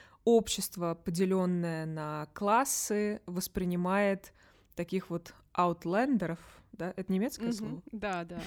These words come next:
Speaker 1: <laughs>
Speaker 2: немецкое.
Speaker 1: Иностранцев, людей, которые туда приезжают. То есть, с одной стороны, туда приезжает большое количество иностранцев, действительно, а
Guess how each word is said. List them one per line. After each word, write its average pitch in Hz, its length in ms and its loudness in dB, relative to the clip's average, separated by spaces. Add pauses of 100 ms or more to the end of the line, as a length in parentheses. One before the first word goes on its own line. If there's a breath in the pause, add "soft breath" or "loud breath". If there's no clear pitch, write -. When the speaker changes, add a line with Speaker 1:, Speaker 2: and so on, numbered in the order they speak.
Speaker 1:
<laughs> 269 140 -16
Speaker 2:
немецкое. 185 580 -10
Speaker 1:
Иностранцев, 208 840 4
людей, 180 300 2
которые 190 260 2
туда 180 220 2
приезжают. 196 440 2
То - 20 -2
есть, 170 100 -4
с - 60 -6
одной 180 180 -4
стороны, 185 300 -2
туда 175 200 -2
приезжает 175 400 -2
большое 170 380 0
количество 143 540 -10
иностранцев, 196 580 -4
действительно, 170 920 -6
а 156 480 -4